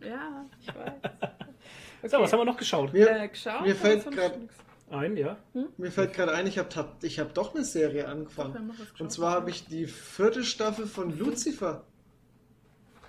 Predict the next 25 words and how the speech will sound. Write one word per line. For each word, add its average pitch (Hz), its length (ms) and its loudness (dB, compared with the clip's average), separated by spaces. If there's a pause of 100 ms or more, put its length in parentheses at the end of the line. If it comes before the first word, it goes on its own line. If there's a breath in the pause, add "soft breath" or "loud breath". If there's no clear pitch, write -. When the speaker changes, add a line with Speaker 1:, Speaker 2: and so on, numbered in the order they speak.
(140)
Speaker 3:
angefangen. 147 580 -4
Speaker 2:
Die 139 140 -6
vierte 208 340 0
Staffel 190 200 0
von 185 140 0
Lucifer, 202 320 2
glaub 170 140 2
ich, 156 100 -2
hab 151 60 0
ich - 140 -8
auch 143 140 0
schon 151 140 -2
angefangen. 139 420 -2
Speaker 3:
Von 156 180 0
der 156 120 2
Netflix-Serie, 165 960 0
aber 143 140 0
die - 160 -4
Speaker 2:
Äh. 151 40 -4
Speaker 3:
holt 180 240 0
mich 180 160 -4
irgendwie 151 520 -4
gar 185 300 -10
nicht 170 120 -4
ab. 151 200 -6